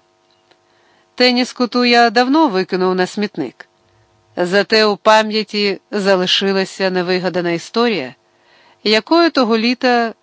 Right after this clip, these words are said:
жило шахтарське місто, усіляко її обговорюючи. Тут я перекажу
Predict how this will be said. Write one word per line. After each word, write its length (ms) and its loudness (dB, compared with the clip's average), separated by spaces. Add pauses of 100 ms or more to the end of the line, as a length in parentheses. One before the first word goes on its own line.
(140)
жило 420 0
шахтарське 680 -2
місто, 500 -8 (480)
усіляко 580 0
її 460 -2
обговорюючи. 960 -4 (960)
Тут 300 0
я 220 4
перекажу 760 -2